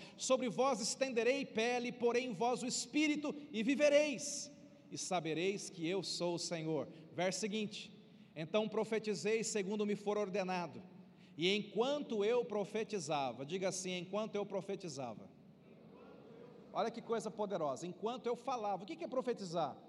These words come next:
Profetizar é falar, irmão. Agora deixa eu te dar uma outra re-, uma outra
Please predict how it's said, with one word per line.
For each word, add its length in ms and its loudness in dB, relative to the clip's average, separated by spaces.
Profetizar 500 0
é 20 -2
falar, 400 0
irmão. 260 -6
Agora 300 -2
deixa 180 -4
eu 40 -12
te 80 -10
dar 140 -2
uma 140 -2
outra 280 -4
re-, 180 -8
uma 140 -2
outra 280 -6